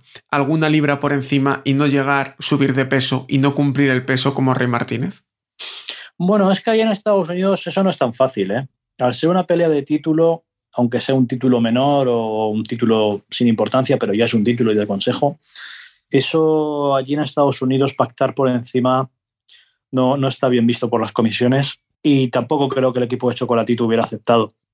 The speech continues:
Speaker 2: Eh, pero bueno, me parece una falta de profesionalidad, una más de, de Martínez, aunque quizá también ellos preferían llegar un poco pasados y no sufrir tanto. Aunque bueno, luego, luego creo que se lo quitaron, ¿no? O estuvieron a puntito de quitárselo.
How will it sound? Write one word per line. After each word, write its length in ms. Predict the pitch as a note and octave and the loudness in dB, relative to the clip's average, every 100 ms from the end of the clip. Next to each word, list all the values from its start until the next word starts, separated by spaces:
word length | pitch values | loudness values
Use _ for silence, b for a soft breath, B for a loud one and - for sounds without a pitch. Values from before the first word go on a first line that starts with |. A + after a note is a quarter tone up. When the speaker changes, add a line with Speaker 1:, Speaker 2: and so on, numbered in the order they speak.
| - | -2
Speaker 2:
Eh, 720 | D3+ C3+ B2+ B2 A#2+ A2+ A2 | 0 2 2 2 0 -2 -4
pero 120 | A#2 A#2 | -2 0
bueno, 240 | D3 C3+ | 2 2
me 140 | A#2 | -2
parece 400 | A2+ A2+ A2+ B2+ | -2 -2 0 0
una 160 | A#2+ A2+ | 2 0
falta 640 | - A2+ G#2+ G2+ G2 F#2+ | 0 -2 2 2 2 0
de 140 | G2+ G#2 | -2 -2
profesionalidad, 760 | G#2 A2+ A2 G#2+ A2 A2+ G#2+ | -2 -2 0 0 2 2 2
una 160 | A2 A2 | 0 0
más 260 | A2+ A#2+ | 2 0
de, 200 | G#2+ G#2 | -4 -10
de 160 | G#2 G#2 | -10 -6
Martínez, 640 | G2 G2+ B2 B2+ C#3 - - | -4 0 2 2 2 -6 -4
aunque 300 | A#2+ B2 A#2 | 0 2 0
quizá 320 | A2+ B2+ B2 | -2 -2 -2
también 400 | B2+ A#2 B2 A#2+ | 0 0 2 2
ellos 320 | A#2+ A#2+ - _ | 2 0 -6 _
preferían 540 | C#3+ A#2+ A#2+ A#2+ B2 A#2+ | -4 -2 0 2 2 2
llegar 500 | A#2+ A#2+ A#2+ A2 - _ - | 0 0 0 -2 -8 _ -4
un 120 | A#2+ | -2
poco 280 | C3 B2 A#2+ | -2 -2 -2
pasados 500 | A#2+ C3 C3 C3 B2+ | 0 0 2 0 -2
y 60 | |
no 100 | A#2+ | -2
sufrir 320 | A#2 A#2 A#2+ | -2 0 0
tanto. 400 | A#2+ B2 B2 C#3+ - _ B B _ _ B2+ | 0 0 0 -2 -6 _ B B _ _ -6
Aunque 120 | A#2 | -2
bueno, 160 | D3 | 2
luego, 180 | C#3 D#3 D#3 | 2 2 2
luego 200 | D3+ F3 | 0 0
creo 160 | E3+ | -2
que 80 | C#3+ | -2
se 100 | C3 | -2
lo 120 | A#2+ | -2
quitaron, 340 | A#2 C3 D3 C3 | -2 -2 0 0
¿no? 140 | F3+ | 0
O 80 | D#3+ | 0
estuvieron 360 | - C3 C#3+ | 0 0 2
a 60 | B2+ | 0
puntito 340 | A#2+ B2+ C3+ B2+ | -2 -2 0 0
de 100 | A#2+ | 0
quitárselo. 580 | A2 C3 - G2 G2 | 0 0 0 -2 -4